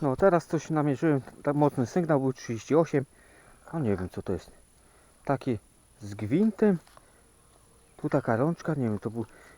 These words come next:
jakiś taki korek czy coś, takie przym-, przymocowanie, czy od jakiegoś karnistra albo czegoś, nie wiem, co to może być. To ma, y, jakieś te sygnatury tutaj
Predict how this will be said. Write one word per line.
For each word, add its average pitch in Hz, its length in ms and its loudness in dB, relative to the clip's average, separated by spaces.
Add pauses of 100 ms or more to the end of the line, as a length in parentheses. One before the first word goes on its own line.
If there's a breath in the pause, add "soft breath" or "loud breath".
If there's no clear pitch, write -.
(100)
jakiś 113 260 -4
taki 107 300 -6 (480)
korek 180 440 0
czy 123 160 -12
coś, 160 240 -6
takie - 220 -8
przym-, 120 220 -8 (1400 loud breath)
przymocowanie, 113 760 -4
czy 113 180 -4
od 104 80 -2
jakiegoś 101 320 -8
karnistra 123 600 -8
albo 104 220 -8
czegoś, 107 440 -12
nie 101 120 -6
wiem, 90 120 -10
co - 120 -18
to 92 80 -14
może 90 200 -12
być. 82 160 -18 (600 loud breath)
To 131 100 -6
ma, 123 140 0 (1300)
y, 107 320 -6
jakieś 104 340 -8
te 165 200 -4 (260)
sygnatury 120 580 -4
tutaj - 280 -4